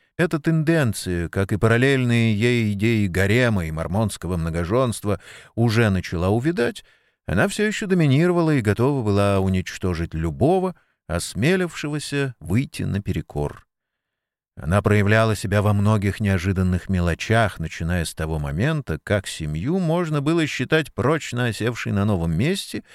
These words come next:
и не прекращала действовать всю оставшуюся ей жизнь. Соседи продолжали судачить, даже несмотря на то, что Лестер был человеком известным,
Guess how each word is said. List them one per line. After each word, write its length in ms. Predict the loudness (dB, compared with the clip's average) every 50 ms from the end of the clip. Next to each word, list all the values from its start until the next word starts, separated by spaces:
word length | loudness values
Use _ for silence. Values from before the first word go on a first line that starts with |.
| -20 -20 -20 -20 -20 -20 -20 _ _ _
и 140 | -2 0 0
не 100 | 0 0
прекращала 600 | -2 -2 0 2 2 2 2 2 2 2 2 2
действовать 500 | 2 2 0 0 -2 -4 -8 -8 -8 -8
всю 320 | -10 -6 -2 0 2 2
оставшуюся 840 | 0 0 -2 -2 0 0 0 0 -2 -6 -6 -6 -6 -6 -4 -4 -4
ей 360 | -4 -2 -2 -2 0 0 -2
жизнь. 580 | -2 -4 -6 -6 -6 -8 -8 -12 -12 -14 -16 -20 _ _ _ _ _ _ _ _ _ _ _ _ _ _ _ _ _
Соседи 760 | -2 -2 -2 0 0 0 2 2 2 2 2 2 0 0 -4 _ _
продолжали 580 | -6 -4 0 0 0 0 2 2 2 2 2 0
судачить, 720 | 0 -2 -4 -2 0 2 2 0 0 -4 -8 -8 -8 -12 -10
даже 340 | -4 0 0 0 2 0 0
несмотря 520 | 0 -2 -2 -2 -2 -2 -2 0 0 0 0
на 140 | 0 -2
то, 260 | 0 0 0 0 -2 -4 _ _ _ _ _ _
что 260 | -18 -8 -4 -2 0
Лестер 460 | 2 4 4 2 2 0 -4 -4 -2
был 180 | -2 -2 -2 -2
человеком 540 | -2 -4 -2 0 0 0 0 -2 -2 -2
известным, 560 | -2 -2 0 0 0 0 -2 -4 -6 -6 -6